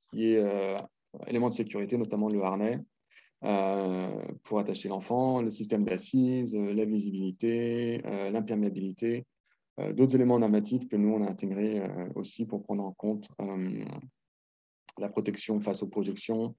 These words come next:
euh, des contraintes vis-à-vis de passage de doigts, euh,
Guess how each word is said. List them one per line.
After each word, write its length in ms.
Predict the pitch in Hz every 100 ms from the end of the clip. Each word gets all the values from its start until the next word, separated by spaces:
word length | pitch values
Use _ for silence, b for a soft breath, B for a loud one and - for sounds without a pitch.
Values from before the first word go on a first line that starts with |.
| _ _ _ - -
euh, 280 | 92 92
des 80 | 101
contraintes 480 | 104 110 107 113 104
vis-à-vis 420 | 104 101 98 104
de 560 | 104 95 92 98 104 104
passage 320 | - 104 107 98
de 120 | 98
doigts, 760 | 104 110 110 110 110 107 110 -
euh, 540 | 101 95 104 52 -